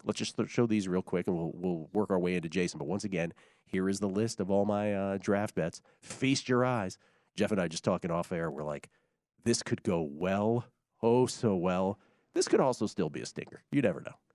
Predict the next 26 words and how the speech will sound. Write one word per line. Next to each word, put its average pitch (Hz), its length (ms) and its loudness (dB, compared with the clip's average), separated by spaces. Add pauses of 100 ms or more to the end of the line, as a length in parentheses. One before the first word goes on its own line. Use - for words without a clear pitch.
(400)
First 120 200 2
cornerback 123 420 2
drafted, 76 380 -4
Derek 87 180 -2
Stingley, 69 320 -6
plus 80 220 -4
two 87 180 -2
eighty. 65 240 -12 (460)
These 104 120 0
are 90 80 0
all 87 100 2
chronological. 78 800 -4 (380)
Quarterbacks 117 480 2
drafted 104 320 0
first 101 240 0
round, 95 160 2
over 101 240 0
three, 101 220 -4
minus 92 340 -2
one 87 140 -2
fifteen. 85 440 -2
Push - 280 -2
at 78 60 -4
worst, 73 280 -8
I - 60 -10
think. - 300 -16